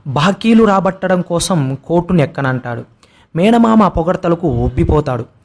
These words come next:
"నీకు డబ్బు ఒక లెక్కలోది కాదు" అనగానే నలభై వేల రూపాయలు, నైన్టీన్ ఫార్టీ సెవెన్లో నలభై వేల రూపాయలు అంటే చాలా పెద్ద అమౌంట్. అప్పును తేలిగ్గా పరిష్కరించుకుంటాడు. "మేమేం పరాయి వాళ్ళమా?"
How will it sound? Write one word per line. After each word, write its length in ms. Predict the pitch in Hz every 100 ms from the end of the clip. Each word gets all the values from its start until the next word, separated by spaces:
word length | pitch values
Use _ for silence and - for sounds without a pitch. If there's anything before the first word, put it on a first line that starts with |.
| _ _ _ _ 185
"నీకు 200 | 214 208
డబ్బు 300 | 185 170 226
ఒక 440 | 170 156 156 151
లెక్కలోది 580 | 147 139 - 180 185 180
కాదు" 420 | 147 139 151 156 -
అనగానే 720 | 139 135 139 156 139 120 123
నలభై 400 | 127 135 135 135
వేల 180 | 131 127
రూపాయలు, 400 | 127 151 131 - - -
నైన్టీన్ 320 | 131 180 202
ఫార్టీ 260 | 185 185 185
సెవెన్లో 320 | 185 175 180
నలభై 300 | 156 127 131
వేల 160 | 127 127
రూపాయలు 260 | 127 165
అంటే 160 | 151 160 131
చాలా 140 | 127
పెద్ద 220 | 127 120
అమౌంట్. 340 | 131 123 117 - - _ - - - -
అప్పును 640 | 175 - 247 202 170 170 175 -
తేలిగ్గా 400 | 220 226 208 214
పరిష్కరించుకుంటాడు. 880 | 160 - 151 139 - 127 120 120 - _ _ 160
"మేమేం 320 | 185 233 226
పరాయి 380 | 226 143 180 202
వాళ్ళమా?" 500 | 196 196 185 185